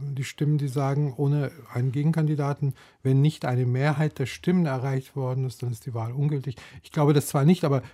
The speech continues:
ich bin ja auch kein, äh, Fachmann auf diesem Gebiet. Ähm, das ist, glaube ich, die erste Absicht, will ich denen mal unterstellen, äh,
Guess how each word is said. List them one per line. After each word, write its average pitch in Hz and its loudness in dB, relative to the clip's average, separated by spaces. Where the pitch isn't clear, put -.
ich - -20
bin 156 4
ja 143 2
auch 110 -4
kein, 120 -4
äh, 120 -8
Fachmann 127 -4
auf 120 -12
diesem 131 -6
Gebiet. 131 -8
Ähm, 131 -4
das - 0
ist, - -6
glaube 147 2
ich, - -8
die 165 -2
erste 120 -6
Absicht, - -10
will 123 -2
ich - -8
denen 120 0
mal 113 -2
unterstellen, 113 -2
äh, 117 -4